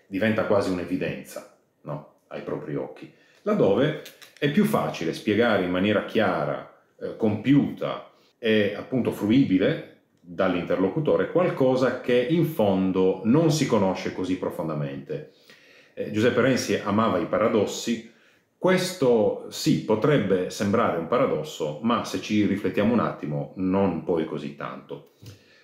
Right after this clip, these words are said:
Cosa definiamo buona spiegazione di qualcosa?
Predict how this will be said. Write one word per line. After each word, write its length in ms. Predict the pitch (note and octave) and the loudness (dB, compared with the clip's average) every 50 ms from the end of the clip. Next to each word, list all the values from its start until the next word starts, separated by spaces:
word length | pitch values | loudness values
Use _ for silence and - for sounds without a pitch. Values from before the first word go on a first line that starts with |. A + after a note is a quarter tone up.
| _ _ _ _ _ _ _ _ _ | _ _ _ _ _ _ _ _ _
Cosa 260 | E3 E3 E3 D3+ D3 | 2 4 4 4 2
definiamo 920 | D3 B2 A2+ A2 G#2+ F#2+ F#2 E2+ D#2+ D#2+ D#2 D2+ D#2 D2+ D2+ D2 - - _ _ _ _ _ _ _ _ _ _ _ _ _ | 2 2 0 0 0 0 0 0 -2 -2 -4 -4 -4 -6 -6 -8 -10 -16 _ _ _ _ _ _ _ _ _ _ _ _ _
buona 640 | - F#2 F2+ G#2 B2 C3+ C#3 C3+ C3 B2 A#2 G#2+ | -18 -10 -2 2 4 4 6 4 4 4 2 0
spiegazione 800 | G#2 - - A2 G2+ G#2 G2 E2+ - - - F#2+ F#2+ F2+ - D#2 | -2 -2 -2 -2 0 0 -2 -4 -4 -6 -4 -4 -4 -4 -4 -6
di 100 | D#2 C#2+ | -8 -6
qualcosa? 540 | E2 D2 C2 - - B1 A1 A1 - - | -6 -8 -8 -8 -12 -12 -12 -14 -18 -20